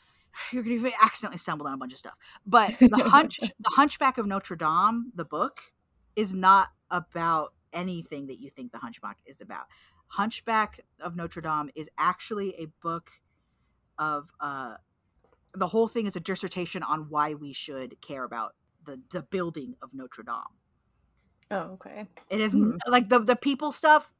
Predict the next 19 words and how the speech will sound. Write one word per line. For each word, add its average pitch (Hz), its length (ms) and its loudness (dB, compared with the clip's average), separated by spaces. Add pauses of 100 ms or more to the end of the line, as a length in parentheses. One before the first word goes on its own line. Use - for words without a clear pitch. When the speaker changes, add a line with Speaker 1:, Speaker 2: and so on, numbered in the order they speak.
(140)
Speaker 1:
that's 233 240 2
just 208 240 -10
background 196 480 2
melodrama 139 640 -4 (340)
to 196 160 -6
Speaker 2:
Hmm. - 120 4
Speaker 1:
why, 175 460 2 (1300)
why 202 340 8
the 185 180 -4
author, 196 420 2
oh, 180 60 -10
I 180 300 -8
gotta, 165 160 -8
gotta 139 120 -14
look, 135 220 -20
make 156 200 -10
sure 139 140 -10
I'm 127 140 -8
gonna 123 200 -12